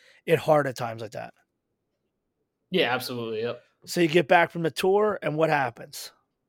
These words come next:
Speaker 2: <sighs> I, I don't even remember what the fuck tour that was, but I guess going back
Speaker 1: Europe.
Speaker 2: to
Speaker 1: Europe.
Speaker 2: the Europe thing, which there's no question, which I completely went off the rails on. Um,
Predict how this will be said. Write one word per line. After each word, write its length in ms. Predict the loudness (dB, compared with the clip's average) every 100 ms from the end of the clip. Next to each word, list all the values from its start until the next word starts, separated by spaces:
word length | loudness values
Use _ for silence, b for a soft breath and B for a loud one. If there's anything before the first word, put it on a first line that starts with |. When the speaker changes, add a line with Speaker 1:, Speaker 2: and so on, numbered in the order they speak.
| _ _ _ _ _ _ _ _ _ _ _ _ _
Speaker 2:
<sighs> 20 | -16 B B B
I, 400 | -4 0 -2 -4 -14 _
I 60 | -2
don't 80 | 0
even 80 | 0
remember 180 | 0 0
what 80 |
the 60 | -2
fuck 320 | -4 -6 -2
tour 140 | 0 0
that 120 | 0
was, 340 | 0 -2 -4 -6
but 200 | -6 -6 -10 _ _ -6
I 60 | 0
guess 160 | 2
going 260 | 4 4 4
back 220 | 2 4
Speaker 1:
Europe. 180 | 4 4
Speaker 2:
to 320 | 2 -2 -4 0
Speaker 1:
Europe. 180 | 2 4
Speaker 2:
the 40 |
Europe 200 | 4 2
thing, 140 | 0
which 120 | -2 -6 -12 -6
there's 180 | -4 -2
no 140 | -2
question, 440 | -2 -10 -6 -4
which 140 | -4 -2
I 260 | -2 -2 -8
completely 720 | -18 -12 -10 -8 -8 -8 -10 -8
went 160 | -6 -6
off 80 |
the 60 | -4
rails 220 | -4 -4
on. 260 | -6 -10 -10 -2
Um, 440 | 0 2 0 -6